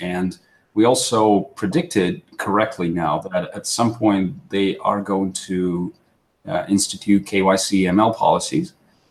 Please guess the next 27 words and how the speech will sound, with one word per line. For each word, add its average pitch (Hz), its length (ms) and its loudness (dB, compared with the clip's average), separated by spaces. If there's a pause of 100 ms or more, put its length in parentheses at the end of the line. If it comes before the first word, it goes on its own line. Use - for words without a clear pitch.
(400)
And 104 200 6
the 101 100 6
other 170 140 4
problem, 95 640 2 (360)
significant 101 600 0
problem, 82 360 -2
was 90 200 -6
that 101 300 -2 (300)
local 120 280 4
Bitcoins 123 720 2
actually - 320 -2
held, 107 540 2 (320)
uh, 87 240 -2 (120)
Bitcoins 90 520 -2
for - 140 -14
the 92 80 -8
customers, 85 500 -2
just - 280 -4
like - 180 0
every 117 200 0
other 98 220 2
centralized - 560 -4
exchange. - 640 -6 (640)
And 98 200 -2
at 95 60 -4
that 143 240 2
point, 131 480 0